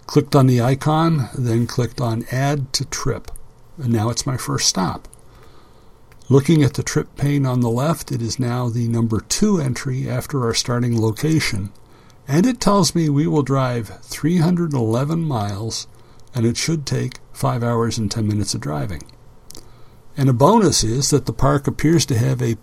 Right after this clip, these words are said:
pull-through site available, which means we can pull in and just hook up without removing the truck from the R V, uh, and that means we can hit the road very quickly in the morning.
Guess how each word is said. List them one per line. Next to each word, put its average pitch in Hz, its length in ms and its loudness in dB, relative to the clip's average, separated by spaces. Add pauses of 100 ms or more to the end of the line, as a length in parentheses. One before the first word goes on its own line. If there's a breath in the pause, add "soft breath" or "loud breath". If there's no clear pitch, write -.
(220)
pull-through 147 520 2
site - 500 -2
available, 101 580 -2
which 151 260 0
means 127 300 0
we 139 140 4
can 117 280 -4
pull 175 300 0
in 135 380 -4
and 120 140 0
just 107 220 -4
hook 143 260 -2
up 131 260 -4 (840 loud breath)
without 139 340 8
removing 147 520 6
the 127 100 2
truck 139 320 0
from 131 200 -2
the 123 140 0
R 120 200 0
V, 120 460 0 (180)
uh, 120 500 -2
and 123 180 4
that 131 140 0
means 127 300 2
we 120 60 0
can 107 180 0
hit 123 160 0
the 127 80 2
road 120 340 2
very 110 220 0
quickly 120 400 -2
in 110 100 -2
the 110 80 -2
morning. 120 400 -4